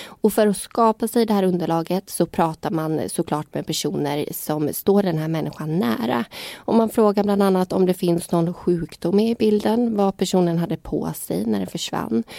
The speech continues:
om den är punktlig av sig och om de tror att det finns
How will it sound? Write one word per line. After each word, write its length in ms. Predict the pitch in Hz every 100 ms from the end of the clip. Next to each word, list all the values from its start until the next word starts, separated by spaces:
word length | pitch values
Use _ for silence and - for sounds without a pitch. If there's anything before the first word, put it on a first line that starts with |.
| - 214
om 180 | 190 190
den 160 | 175
är 120 | 160
punktlig 680 | 151 - 185 160 156 - 175
av 180 | 208 208
sig 360 | - 202 220 220
och 80 |
om 120 | 196 190
de 160 | 185
tror 320 | - 170 160
att 180 | - -
det 80 | 165
finns 520 | - 156 151 151 -